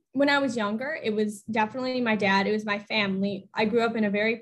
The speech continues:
pro-life family. We would go to pro-life rallies. We would talk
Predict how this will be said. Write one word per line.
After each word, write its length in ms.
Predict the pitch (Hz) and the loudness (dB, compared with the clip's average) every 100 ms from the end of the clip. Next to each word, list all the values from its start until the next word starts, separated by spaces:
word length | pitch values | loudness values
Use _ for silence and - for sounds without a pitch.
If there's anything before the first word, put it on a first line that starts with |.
| - | -4
pro-life 480 | 214 214 208 202 - | -2 0 0 -2 -8
family. 420 | 220 202 196 196 | -4 -2 0 0
We 160 | 196 196 | 0 0
would 140 | 196 | -2
go 120 | 202 196 | -4 -8
to 80 | |
pro-life 500 | 196 208 185 - 220 - | -6 -4 -4 -4 -10 -4
rallies. 560 | 269 285 277 269 262 - _ _ - | 0 2 2 0 -2 -8 _ _ -2
We 80 | 220 | 0
would 160 | 202 | 0
talk 560 | - 233 226 247 - | -4 -2 2 2 -2